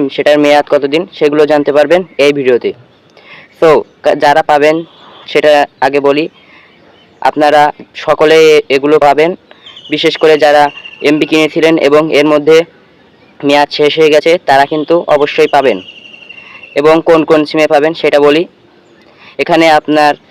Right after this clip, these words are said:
সমস্ত সিম পাই, সিমে পাবেন, রবি, গ্রামীণ, বাংলালিংক, এয়ারটেল, সমস্ত সিমেই কিন্তু আপনি পাঁচ জিবি পেয়ে যাবেন। এবং দেখছেন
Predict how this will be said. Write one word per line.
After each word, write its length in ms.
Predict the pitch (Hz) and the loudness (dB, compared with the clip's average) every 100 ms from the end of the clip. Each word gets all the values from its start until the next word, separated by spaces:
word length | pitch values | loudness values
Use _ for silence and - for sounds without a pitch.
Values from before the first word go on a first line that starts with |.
| _ | _
সমস্ত 360 | - 156 151 - | -6 -2 -2 0
সিম 280 | 151 156 151 | -2 0 -2
পাই, 140 | 151 143 - | 0 -2 -2
সিমে 200 | 151 147 | -2 0
পাবেন, 280 | 147 156 165 _ _ - | 0 0 -4 _ _ -2
রবি, 340 | 139 143 147 | 0 0 -2
গ্রামীণ, 480 | 131 139 143 143 143 143 | -2 0 0 2 0 0
বাংলালিংক, 500 | 139 143 139 143 151 | 0 0 0 -2 -2
এয়ারটেল, 380 | 139 143 151 147 151 _ _ _ | 0 0 0 -2 -4 _ _ _
সমস্ত 300 | - 151 147 160 160 | -4 -2 0 -2 0
সিমেই 240 | 160 160 | -2 -2
কিন্তু 240 | 156 147 | -2 0
আপনি 280 | 156 151 165 190 - | 0 0 -2 -4 -4
পাঁচ 160 | 151 147 143 | -2 0 -2
জিবি 160 | 143 | -6
পেয়ে 240 | 143 147 139 | -2 0 2
যাবেন। 260 | 143 175 190 - - - | 0 0 -4 -14 -20 -8
এবং 180 | 143 156 160 | -2 0 2
দেখছেন 340 | 151 - 170 | 0 -2 -6